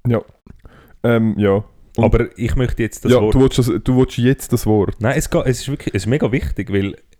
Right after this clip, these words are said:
Speaker 2: äh, es kann doch nicht sein, dass es, dass es, ähm, dass die Anforderungen an eine Mutter anders ist als,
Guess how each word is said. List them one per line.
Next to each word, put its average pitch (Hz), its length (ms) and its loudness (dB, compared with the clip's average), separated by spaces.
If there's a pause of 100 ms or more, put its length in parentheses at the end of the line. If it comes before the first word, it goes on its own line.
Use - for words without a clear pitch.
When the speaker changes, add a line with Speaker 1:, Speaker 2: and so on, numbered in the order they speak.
(200)
Speaker 2:
äh, 98 180 -4
es 104 140 -2
kann 110 100 4
doch 104 80 0
nicht 110 160 -6
sein, 123 160 -6
dass 101 180 -4
es, - 300 -10 (340)
dass 98 200 -4
es, 95 200 -8
ähm, 95 440 -6 (320)
dass - 160 -6
die - 80 -8
Anforderungen 101 680 0
an 104 140 -2
eine - 20 0
Mutter 107 480 -2
anders 113 240 -4
ist 101 140 -6
als, 95 240 -4